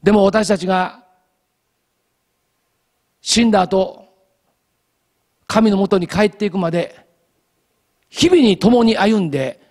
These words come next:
私たちを導いていかれる方、これが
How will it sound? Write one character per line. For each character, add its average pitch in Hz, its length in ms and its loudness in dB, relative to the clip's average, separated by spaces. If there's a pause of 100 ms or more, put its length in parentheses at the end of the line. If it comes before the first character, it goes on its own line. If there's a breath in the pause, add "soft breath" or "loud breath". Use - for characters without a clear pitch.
私 175 320 -2
た 175 100 -4
ち 147 140 -8
を 147 280 -4
導 214 540 0
い 262 80 -4
て 226 140 -2
い 208 80 -6
か 208 120 -4
れ 196 100 -6
る 180 100 -6
方、 - 360 -12 (1400)
こ 175 140 0
れ 185 60 4
が 156 300 -4